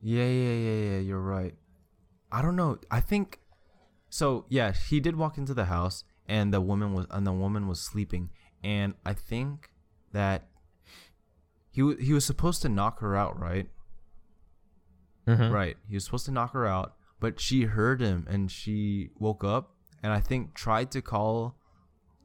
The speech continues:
Speaker 1: like, nine one one. I think, oh, or, like, emergency or something. And I think she did, but
Speaker 2: Yeah, she
Speaker 1: she
Speaker 2: did,
Speaker 1: did,
Speaker 2: she did,
Speaker 1: 'cause
Speaker 2: yeah.
Speaker 1: then he got arrested afterwards.
Speaker 2: Mm-hmm.
Speaker 1: But after the call was, like, completed, he, like,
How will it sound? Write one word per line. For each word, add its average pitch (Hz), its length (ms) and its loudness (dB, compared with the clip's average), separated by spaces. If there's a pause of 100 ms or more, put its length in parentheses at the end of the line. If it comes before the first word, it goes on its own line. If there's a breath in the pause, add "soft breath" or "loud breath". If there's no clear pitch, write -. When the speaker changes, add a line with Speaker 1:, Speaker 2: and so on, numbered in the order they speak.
(160)
Speaker 1:
like, 98 280 0 (160)
nine 101 260 2
one 101 140 2
one. 104 240 0
I 113 100 2
think, 202 220 0
oh, 107 480 2
or, 101 500 2 (180)
like, 101 140 2
emergency 98 480 0
or 117 60 0
something. 127 300 -2
And 107 100 2
I 117 40 2
think 196 180 0
she 110 140 2
did, 95 400 4 (400 loud breath)
but - 360 0 (240)
Speaker 2:
Yeah, 147 160 6
she 123 120 2
Speaker 1:
she 131 60 8
Speaker 2:
did, 139 60 8
Speaker 1:
did, 143 100 8
Speaker 2:
she 120 60 2
did, 123 100 2
Speaker 1:
'cause 110 120 4
Speaker 2:
yeah. 110 40 2
Speaker 1:
then 127 140 2
he 135 100 2
got 110 200 2
arrested 98 400 0
afterwards. 90 540 -2 (340 loud breath)
Speaker 2:
Mm-hmm. 107 140 0
Speaker 1:
But 120 380 2 (720)
after 123 320 -2
the 113 120 2
call 90 280 -2
was, 104 140 0
like, 95 180 0
completed, 101 680 -2 (580 soft breath)
he, 110 160 2
like, 113 460 0